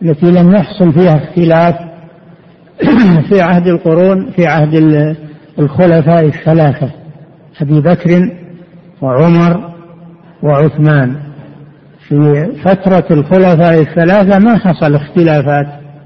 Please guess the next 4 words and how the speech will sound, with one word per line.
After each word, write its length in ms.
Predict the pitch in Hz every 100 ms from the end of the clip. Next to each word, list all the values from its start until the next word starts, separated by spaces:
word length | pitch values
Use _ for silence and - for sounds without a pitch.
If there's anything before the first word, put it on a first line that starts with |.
| - - - _ -
وكان 340 | 143 - 196
المسلمون 680 | 180 175 190 - 160 165 208
جماعة 800 | 185 185 190 180 160 160 185 185
واحدة 480 | 151 131 143 143 147